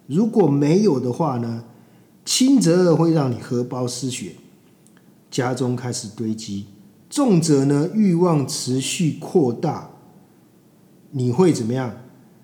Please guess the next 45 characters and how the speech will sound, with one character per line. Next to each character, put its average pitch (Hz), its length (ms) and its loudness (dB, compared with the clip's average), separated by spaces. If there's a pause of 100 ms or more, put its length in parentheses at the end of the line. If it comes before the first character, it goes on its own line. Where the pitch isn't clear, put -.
(880)
你 123 160 -6
家 147 300 0
里 127 160 -2
就 131 140 0
会 127 120 2
开 127 420 -4
始 117 300 -6 (760)
瘫 127 320 -4
痪， 123 240 -2 (200)
因 127 180 -6
为 131 140 0
你 101 260 -8
不 117 120 -10
断 117 280 -4
的 101 140 -10 (260)
购 123 220 -2
买。 92 160 -12 (1400)
它 - 160 -4
跟 147 320 0 (380)
糖 113 420 -8
上 120 420 -4
瘾 90 80 -12
是 135 180 -8
一 113 260 -12
样 110 260 -6
的， 98 60 -16 (400)
当 135 200 -2
你 127 120 -2
买 113 400 -6 (220)
多 139 240 2
了 120 120 -2
之 117 180 -10
后， 104 220 -10 (380)
你 123 100 -6
就 135 220 2
没 120 200 -4
办 139 140 -4
法 110 240 -6
继 143 200 -6
续 123 180 -6
停 120 340 -8
止 120 140 -8
下 113 260 -8
去 110 280 -12
了。 87 100 -16